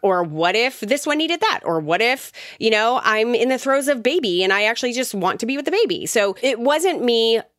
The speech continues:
letting go of what I currently had with Biz Women Rock, but it was a conscious understanding that what I wanted to create for the future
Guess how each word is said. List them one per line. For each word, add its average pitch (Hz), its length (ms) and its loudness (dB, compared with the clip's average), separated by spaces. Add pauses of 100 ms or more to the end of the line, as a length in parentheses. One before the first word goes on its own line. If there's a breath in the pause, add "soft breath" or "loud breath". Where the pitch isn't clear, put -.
(120)
letting 214 500 0
go 190 580 2
of 175 300 0
what 180 160 0
I 175 320 -2
currently 202 600 -2
had 156 400 0
with 247 180 -6
Biz 269 160 -2
Women 262 240 -2
Rock, 269 280 0
but 220 120 2
it 196 100 0
was 190 360 0 (260 loud breath)
a 202 100 2
conscious - 720 -2
understanding 196 920 0
that 175 160 0
what 196 120 0
I 196 60 0
wanted 208 240 0
to 208 80 -2
create 185 260 -2
for 185 100 -2
the 160 120 -4
future 311 500 -2